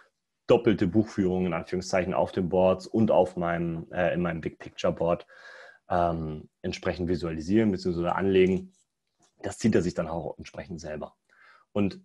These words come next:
ja, wer Jira kennt, der sieht ja auch, das sind ja auch verschiedene Projekte. Wir haben ja hier Team A als Key, also aus Jira Key. Das ist also definitiv,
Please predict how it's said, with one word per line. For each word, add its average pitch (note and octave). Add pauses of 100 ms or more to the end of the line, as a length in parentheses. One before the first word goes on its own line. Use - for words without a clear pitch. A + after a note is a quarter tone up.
(140)
ja, F2
wer F2
Jira G2+
kennt, A#2+
der F#2
sieht A2+
ja G2
auch, G2+
das -
sind A#2+
ja D#2
auch -
verschiedene G2
Projekte. F#2 (140)
Wir F#2+
haben F2+
ja E2+
hier F#2+
Team G#2+
A F#2+
als G#2+
Key, F#3
also F2
aus E2+
Jira B2
Key. B2+
Das G2+
ist E2+
also F2
definitiv, G#2